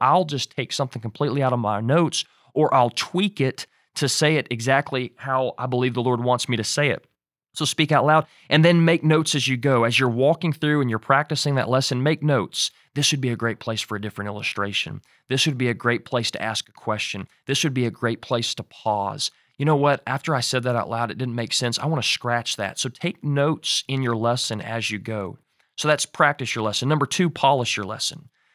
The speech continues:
Sometime on Friday or Saturday, once you've practiced it, you need to polish it up. Cut out any unnecessary parts. Sometimes I've given too many illustrations.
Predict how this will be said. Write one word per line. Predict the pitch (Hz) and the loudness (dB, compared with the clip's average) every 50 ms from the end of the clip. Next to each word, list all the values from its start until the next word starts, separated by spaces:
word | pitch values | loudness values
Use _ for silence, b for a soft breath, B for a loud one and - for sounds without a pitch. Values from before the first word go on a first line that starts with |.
| _ _ | _ _
Sometime | - - 139 139 175 170 180 | -6 -4 -2 0 0 2 2
on | 175 160 151 | 2 2 2
Friday | - 143 139 135 156 | 4 4 4 4 4
or | 165 | 2
Saturday, | 156 - 139 120 113 113 113 117 117 | 0 0 0 0 0 0 0 -2 -2
once | 117 110 110 123 127 - | 0 0 0 0 0 0
you've | 170 165 - | -2 -2 -4
practiced | - - - 151 139 135 - - 107 - - - - | -4 0 2 4 4 2 0 -4 -8 -8 -6 -6 -4
it, | 101 104 - _ _ _ _ _ _ | -6 -6 -8 _ _ _ _ _ _
you | - 151 | -2 0
need | 185 220 | 0 0
to | 202 185 | -2 -4
polish | - - - 131 143 156 156 143 - | -4 -2 0 2 2 2 2 0 0
it | 135 120 | 0 0
up. | 123 113 87 - - _ _ _ _ _ _ _ _ - | 0 0 0 -2 -6 _ _ _ _ _ _ _ _ 0
Cut | 170 175 196 | 0 2 2
out | 180 160 156 156 - - _ - | 4 4 2 2 0 -2 _ -2
any | 143 151 165 180 185 196 - - | 0 2 4 4 4 2 2 0
unnecessary | 139 143 139 139 135 135 - - 127 - - 127 120 113 | 0 0 0 0 0 0 -2 -2 -2 0 0 0 0 0
parts. | - - - 107 98 - - - - - - - _ _ _ _ _ _ - | -2 -2 0 0 0 0 -2 -8 -10 -10 -10 -12 _ _ _ _ _ _ -6
Sometimes | - 147 143 165 165 165 156 143 | -4 -4 -2 0 0 0 2 2
I've | 139 127 123 | 0 0 0
given | 135 135 131 131 | 0 -2 0 -2
too | - - 135 | -2 -2 -2
many | 131 127 127 | -2 -2 -2
illustrations. | 123 117 117 113 - - - 117 110 104 - - 98 78 - - | -2 -2 -2 -2 -4 -4 -2 -4 -4 -4 -4 -6 -8 -10 -12 -14